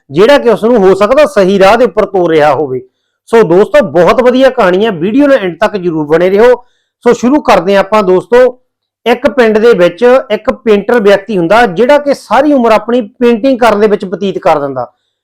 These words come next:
ਤੇ ਉਸ ਦੀ ਮਤਲਬ ਬਹੁਤ ਜ਼ਿਆਦਾ ਉਸ ਨੂੰ ਐਕਸਪੀਰੀਅੰਸ ਹੋਇਆ ਹੁੰਦਾ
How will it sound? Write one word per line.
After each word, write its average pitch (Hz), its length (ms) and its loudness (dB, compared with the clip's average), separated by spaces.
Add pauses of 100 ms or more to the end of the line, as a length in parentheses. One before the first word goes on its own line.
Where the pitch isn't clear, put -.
(180)
ਤੇ 262 80 2
ਉਸ 240 320 2
ਦੀ 254 120 -2
ਮਤਲਬ 220 440 -2
ਬਹੁਤ 226 300 2
ਜ਼ਿਆਦਾ 208 300 2
ਉਸ 220 140 -2
ਨੂੰ 240 100 2
ਐਕਸਪੀਰੀਅੰਸ 240 560 -2
ਹੋਇਆ 196 180 2
ਹੁੰਦਾ 190 260 2